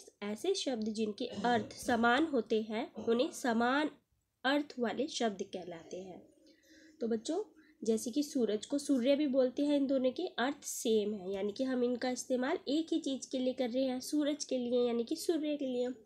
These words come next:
इसी तरह हवा और पवन, ताकत, बल, आदमी, व्यक्ति, तो ये है समान अर्थ वाले शब्द।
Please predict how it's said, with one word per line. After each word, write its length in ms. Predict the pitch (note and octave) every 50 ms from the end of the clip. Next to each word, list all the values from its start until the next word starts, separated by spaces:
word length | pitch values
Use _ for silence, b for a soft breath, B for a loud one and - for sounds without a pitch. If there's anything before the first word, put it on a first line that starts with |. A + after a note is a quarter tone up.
| B B B B B B -
इसी 200 | A3+ - - A#3
तरह 220 | - A#3+ A#3+ A#3+
हवा 380 | A3+ A3 A3 G3+ G3 A3+ B3 C4
और 140 | C4 C#4 C#4
पवन, 400 | - C4+ C4 B3 C4+ C4+ C#4 D4 C#4+ - - _ _ _ _ _ _ _ _ _ _ _ _ - b b b b b b b b b b _ -
ताकत, 420 | A#3 G#3+ A3 A3 - C#4 C#4 C4+ - - -
बल, 340 | G#3 A#3+ A#3+ A#3+ B3+ C4+ C#4 - _ _ _ _ _ -
आदमी, 460 | G3 G3 G3 F3 F#3 G3+ A3 A#3 A#3
व्यक्ति, 520 | G#3+ G#3 F3 - _ _ - F#3+ F3+ G#3+ - -
तो 60 | A#3+
ये 200 | A#3+ G3 G#3+ A#3
है 200 | A#3 B3+ F#4 A#4+
समान 560 | - - - D4+ D4 D4 C#4+ C4+ C4+ C4+ B3+
अर्थ 340 | - - G#3+ C4+ C#4+ - - C#4
वाले 320 | A#3+ A3+ G3 F3+ F#3+ C#4+
शब्द। 440 | - - - A3 E3+ - - -